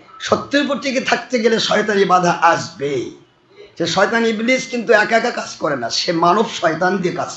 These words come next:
করে। কিছুই না হলেও আপনার এলাকার, আপনার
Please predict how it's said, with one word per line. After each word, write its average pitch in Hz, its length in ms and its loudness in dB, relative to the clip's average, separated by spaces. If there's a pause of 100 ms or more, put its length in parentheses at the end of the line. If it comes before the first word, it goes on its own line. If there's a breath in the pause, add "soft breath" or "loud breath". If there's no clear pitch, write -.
করে। - 220 -10 (840)
কিছুই 269 400 2
না 294 140 6
হলেও 247 240 0
আপনার 214 300 2
এলাকার, 208 440 4 (580 loud breath)
আপনার 208 320 4